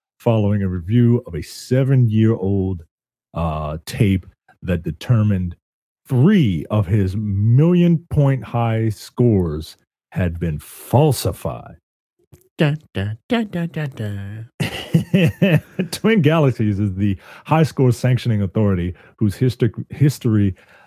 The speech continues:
Speaker 1: uh, practically begins with Mitchell's career in the early eighties, announced the decision.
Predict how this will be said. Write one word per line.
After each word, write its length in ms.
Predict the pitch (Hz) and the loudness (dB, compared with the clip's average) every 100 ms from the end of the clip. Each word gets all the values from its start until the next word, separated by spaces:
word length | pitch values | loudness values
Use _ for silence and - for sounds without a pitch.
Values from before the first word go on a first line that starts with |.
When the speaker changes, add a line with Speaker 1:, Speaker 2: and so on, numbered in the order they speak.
| _ | _
Speaker 1:
uh, 160 | 78 76 | -8 -8
practically 600 | - 131 120 - 110 110 | -2 0 0 0 0 0
begins 840 | 90 92 82 170 202 120 82 76 - - - | 0 -4 0 2 4 2 0 -4 -12 -16 -6
with 160 | 92 | -2
Mitchell's 420 | 110 147 135 120 | 2 2 2 0
career 440 | - 110 107 104 101 | 0 0 0 0 0
in 80 | 92 | -2
the 100 | 87 | 0
early 340 | 113 107 98 | 2 2 2
eighties, 400 | 95 90 87 82 _ _ - | 0 0 -2 -4 _ _ -10
announced 520 | 87 113 120 107 - | -2 0 0 -2 -6
the 80 | 98 | -6
decision. 680 | 90 - 101 87 87 82 | -6 -2 -2 -4 -12 -14